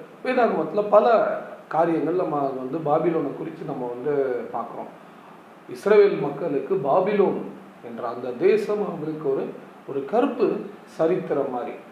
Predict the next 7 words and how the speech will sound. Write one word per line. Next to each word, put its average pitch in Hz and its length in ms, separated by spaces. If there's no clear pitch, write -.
அந்த 131 180
இடத்தில் 190 640
அவர்கள் 143 340
படாத 165 440
துன்பங்கள், 165 680
துயரங்கள் 165 600
அவ்வளவு 196 680